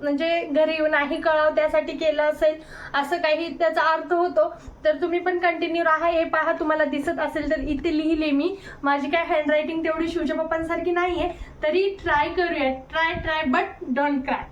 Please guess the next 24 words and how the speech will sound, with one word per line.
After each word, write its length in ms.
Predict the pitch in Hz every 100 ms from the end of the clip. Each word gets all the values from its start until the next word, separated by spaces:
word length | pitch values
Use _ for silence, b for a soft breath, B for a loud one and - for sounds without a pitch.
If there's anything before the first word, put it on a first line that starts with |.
| - - -
ट्राय 260 | 320 349 392
करून 300 | 403 415 403
पाहायला 280 | 403 415
काय 360 | 440 466 453 415
हरकत 300 | - 302 -
आहे, 120 | 220 - - - - 240
चालते 300 | 302 349 320
ना? 120 | 311 339 B B 302
तर 80 |
तुम्ही 360 | 269 330 370 381
कंटिन्यू 560 | 370 370 370 427 427 440
राहा, 360 | 440 403 403
मी 180 | 349 392
तुमच्यासाठी 720 | 392 392 370 427 415 403 415
करत 280 | 403 381 381
आहे, 200 | 359 339
कारण 300 | 320 330 370
माझ्या 320 | 349 330 370
YouTube 320 | 381 349 392 392
फॅमिलीच्या 460 | 370 349 330 370
चेहऱ्यावर 420 | 359 330 330 359
हसू 400 | 392 339 - 370
आलं 340 | 359 311 302 349
पाहिजे. 640 | 339 294 294 262 247 -